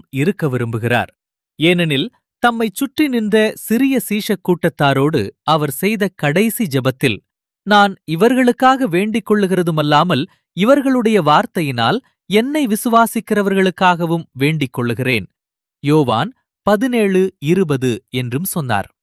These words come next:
இயேசு நமக்காக ஜெபித்தார். தாம் பிதாவோடு ஒன்றாயிருக்கிறது போல, நாமும் அவரோடு ஒன்றாயிருக்கும்படி கேட்டார்.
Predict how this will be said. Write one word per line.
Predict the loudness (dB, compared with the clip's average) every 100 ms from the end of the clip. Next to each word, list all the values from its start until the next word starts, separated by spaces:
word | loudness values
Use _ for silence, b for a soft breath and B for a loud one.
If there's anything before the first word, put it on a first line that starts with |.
| _ _ _ _ _ _
இயேசு | 2 2 2 -2
நமக்காக | -4 -2 -2 0 0 0
ஜெபித்தார். | -2 -4 -4 -2 -4 -6 _ _ _ _
தாம் | 2 2 2 -2 -4
பிதாவோடு | 2 4 4 2 2 0
ஒன்றாயிருக்கிறது | -2 0 2 2 0 -2 -4 -4 -4
போல, | -2 0 0 -4 _ _
நாமும் | -2 2 4 2 -4 -6 _
அவரோடு | -2 0 2 2 0 0 0
ஒன்றாயிருக்கும்படி | 0 0 0 -2 -4 -4 -2
கேட்டார். | -2 -4 -4 -4 -6 -8